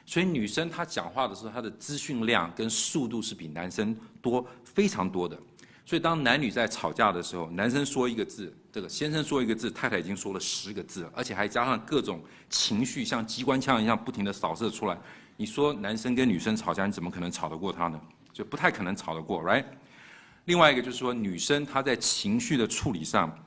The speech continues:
跟男生不太一样。当女生，你叫她躺在这个 functional M R I 当中去想一些悲伤的事情的时候，左边的女生的这个大脑好几个地方都亮起来了，男生就只有几个小小的点亮起来。比如说，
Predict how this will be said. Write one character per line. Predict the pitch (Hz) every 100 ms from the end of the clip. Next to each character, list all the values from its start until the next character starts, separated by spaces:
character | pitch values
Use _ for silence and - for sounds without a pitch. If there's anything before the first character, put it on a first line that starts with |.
| -
跟 | - 117 117 120 -
男 | 95 95
生 | 117 110
不 | 107
太 | 110
一 | 85
样。 | 85 82 80 - - - _ _
当 | 151 160 151
女 | 95
生， | 87 - 127 127
你 |
叫 | 110 110
她 | 117
躺 | 123 - 82
在 | 85 107
这 | 104
个 | 98
functional | - - 117 117 101 90 85
M | 98
R | 85 90 87
I | 98
当 | 95 95
中 | 92
去 | 95
想 | 110 - 85
一 | 87
些 | 98
悲 | 107 - 120
伤 | 117 113
的 | 90
事 | - 87
情 | -
的 | 78
时 | -
候， | 82
左 | - 98
边 | 107 151
的 | 127
女 | 90
生 | 85 113
的 | 101
这 | 104
个 |
大 | 95 113 92
脑 | 78 -
好 | - 131
几 | -
个 | 95
地 | 95 113
方 | 104
都 | 101
亮 | 101 110 82
起 | -
来 | 73
了， | 76 - - _
男 | 107 117
生 | 147
就 | 156 151
只 | -
有 | 113
几 | 113 113 -
个 | 92
小 | - 98
小 | 95 80
的 | 87
点 | - 82 82
亮 | 92 85
起 | -
来。 | 78 76 - - - - - - - - - _
比 | - 117
如 |
说， | 117 127